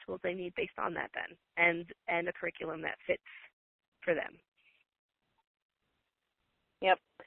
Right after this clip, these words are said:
Speaker 2: You know, the other thing that I think, and I know we've talked about this, and I know you do this as well, but I think that, um, if you can recognize a subject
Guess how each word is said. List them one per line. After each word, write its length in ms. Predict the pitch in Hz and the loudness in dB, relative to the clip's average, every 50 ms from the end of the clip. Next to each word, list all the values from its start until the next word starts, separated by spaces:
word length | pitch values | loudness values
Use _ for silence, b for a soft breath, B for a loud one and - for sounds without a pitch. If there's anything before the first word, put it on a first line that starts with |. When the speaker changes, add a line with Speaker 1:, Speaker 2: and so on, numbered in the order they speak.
| B B B B _ | B B B B _
Speaker 2:
You 160 | - 214 226 | -6 0 8
know, 300 | 233 247 247 247 240 - - - - 131 151 185 196 226 | 12 12 12 12 12 12 10 2 -2 -2 0 0 -2 6
the 80 | 240 294 | 10 10
other 180 | 320 359 320 277 - | 12 12 12 10 10
thing 200 | 269 240 240 220 | 10 10 12 10
that 100 | 208 208 | 12 12
I 120 | 214 226 233 - | 12 12 12 10
think, 180 | 220 226 220 226 | 8 8 8 10
and 100 | 220 226 | 10 10
I 60 | 240 | 12
know 160 | 240 226 214 | 12 12 12
we've 200 | 214 208 202 - - | 12 12 10 10 10
talked 200 | 226 196 - - | 10 10 10 10
about 220 | 196 190 190 185 | 10 10 12 12
this, 120 | - 202 - | 10 6 4
and 100 | - 220 | 6 6
I 80 | 196 196 | 6 6
know 140 | 196 202 196 | 8 6 4
you 220 | 190 190 208 202 | 4 4 0 0
do 120 | 185 196 185 | 2 2 4
this 140 | 185 185 - - | 4 4 2 0
as 80 | 185 175 214 | -4 0 8
well, 200 | 196 196 196 185 180 | 10 12 12 12 12
but 140 | 180 - - B B B B B B - | 10 10 10 B B B B B B 8
I 80 | 233 | 8
think 240 | - - 311 330 - | 10 10 10 10 12
that, 160 | - 220 - - 185 | 12 12 12 12 12
um, 300 | 220 214 196 185 180 - b b b b - | 12 12 12 10 8 2 b b b b 4
if 100 | 226 - | 6 10
you 120 | 294 381 | 10 10
can 200 | - 403 339 285 | 10 12 10 12
recognize 680 | 247 233 226 233 - - 240 233 233 240 233 240 240 240 220 | 12 12 12 12 10 6 -2 4 8 10 12 12 10 10 10
a 140 | 208 208 - - 233 | 6 6 8 8 10
subject 480 | 214 208 214 - 226 220 220 214 - | 10 10 10 10 10 10 10 10 8